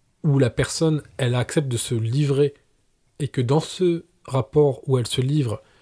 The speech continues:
elle se rend compte qu'elle est en sécurité et qu'elle peut rater,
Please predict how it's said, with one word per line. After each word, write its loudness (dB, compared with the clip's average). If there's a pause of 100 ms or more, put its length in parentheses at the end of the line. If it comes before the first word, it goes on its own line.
(420)
elle 0
se -4
rend 0
compte -4
qu'elle -6
est -2
en -4
sécurité -4 (1120)
et 0
qu'elle 0 (300)
peut 2 (600)
rater, -2